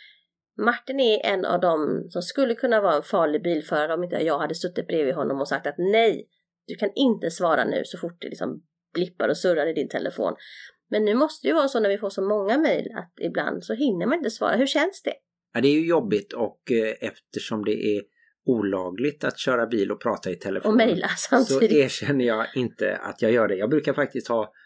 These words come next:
Speaker 2: hörlurar de gångerna när jag ringer upp och pratar, och det får man.
Speaker 1: Men erkänn att det svider i dig att inte kunna svara med en gång.
Speaker 2: Ja, nu senast idag så lämnade jag ju över min telefon till dig för att du skulle se vem det var som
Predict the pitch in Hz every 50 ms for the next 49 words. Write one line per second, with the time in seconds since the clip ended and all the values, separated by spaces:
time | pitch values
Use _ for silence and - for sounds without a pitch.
0 | _ _ _ - - 139 127 107 98 101 92 95 107 123 135 135 117 104 107 117
1 | 113 107 101 98 95 95 95 98 95 95 95 92 92 104 101 98 101 101 - 85
2 | - _ _ _ - - - 101 - - - 95 82 - _ - 90 - - -
3 | _ - _ _ _ 95 - 202 - - 104 - - - - - _ _ - 214
4 | - - 269 247 220 - - 180 180 - 233 220 - - - - 233 220 240 233
5 | 196 180 170 175 - 208 220 - - - 214 185 170 170 185 - - - 196 202
6 | 220 _ _ _ 147 - - 175 170 170 170 - 139 - 170 - 180 160 135 127
7 | - - - - 80 82 - - - - - _ _ - 123 143 151 151 139 117
8 | - 165 143 127 120 - - 131 113 120 135 135 - 139 123 127 139 143 135 135
9 | 135 135 135 131 131 131 131 135 139 135 127 113 98 98 95 123 131 135 127 110
10 | 101 95 - - 110 107 107 - 113 98 95 98 - _ - 135 143 156 151 143
11 | 135 104 - - - - - - - - - 95 175 - - 107 101 98 - -
12 | 113 104 117 123 104 - _ _ _ _ _ _ _ 107 107 107 104 104 104 98
13 | 87 90 - - 107 98